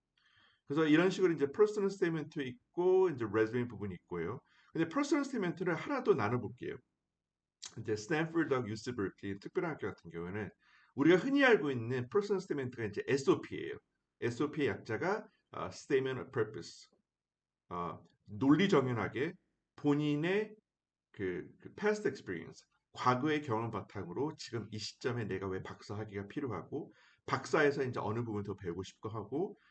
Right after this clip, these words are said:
박사 이후에 이제 어떤, 어, 연구 리서치 골이나 이런 부분이 있다고 그, 거기 설명하는 그런 논리 정연하게 설명하는 부분이 에스오피라면, 어, 가끔 이제 스탠포드하고 유스 버클리, 유스 게일,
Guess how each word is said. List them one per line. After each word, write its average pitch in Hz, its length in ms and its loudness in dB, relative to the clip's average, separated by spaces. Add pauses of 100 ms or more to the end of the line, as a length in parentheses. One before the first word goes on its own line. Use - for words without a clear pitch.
박사 113 320 -4
이후에 101 340 -2
이제 87 280 -8
어떤, 101 460 -10 (360)
어, 82 220 -8
연구 110 360 -2
리서치 107 420 -6
골이나 87 320 -8
이런 90 220 -6
부분이 85 240 -12
있다고 82 500 -10 (160)
그, - 420 -14
거기 127 200 -6
설명하는 113 580 -6 (260)
그런 101 260 2
논리 151 380 6
정연하게 107 400 -2
설명하는 143 420 -6
부분이 107 480 -6
에스오피라면, 90 760 -6 (520)
어, - 340 -2
가끔 180 480 0
이제 147 120 -2
스탠포드하고 143 680 -2
유스 117 240 -6
버클리, 95 420 -6
유스 101 300 -6
게일, 87 280 -6